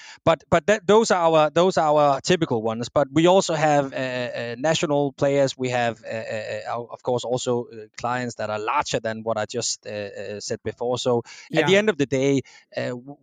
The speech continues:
Speaker 1: wherever we can apply a value, then, you know,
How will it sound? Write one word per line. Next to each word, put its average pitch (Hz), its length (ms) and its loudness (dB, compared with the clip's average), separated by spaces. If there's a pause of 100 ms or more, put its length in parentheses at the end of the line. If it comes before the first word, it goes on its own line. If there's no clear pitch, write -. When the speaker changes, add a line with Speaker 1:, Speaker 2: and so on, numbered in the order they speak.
(100)
Speaker 1:
wherever 156 560 4
we 143 200 0
can 131 440 -2
apply 143 580 0
a 127 80 2
value, 123 840 0
then, 127 340 -2
you 113 140 -8
know, 104 240 -6